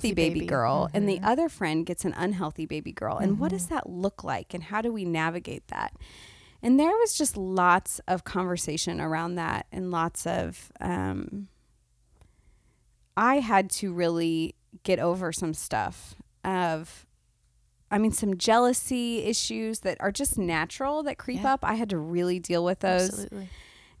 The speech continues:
Speaker 2: And, um, be honest with Emily about them.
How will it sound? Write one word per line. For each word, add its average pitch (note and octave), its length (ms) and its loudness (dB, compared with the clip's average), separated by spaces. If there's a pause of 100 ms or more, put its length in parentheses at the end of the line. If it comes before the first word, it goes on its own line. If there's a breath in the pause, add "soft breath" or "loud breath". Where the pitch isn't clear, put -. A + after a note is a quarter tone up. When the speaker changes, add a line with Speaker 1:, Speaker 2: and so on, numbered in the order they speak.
Speaker 2:
And, F#3+ 680 2 (160)
um, F3+ 240 4
be G3+ 220 0
honest C#4+ 380 2
with A3 100 -6
Emily F3+ 300 2
about E3+ 300 0
them. D#3+ 360 -4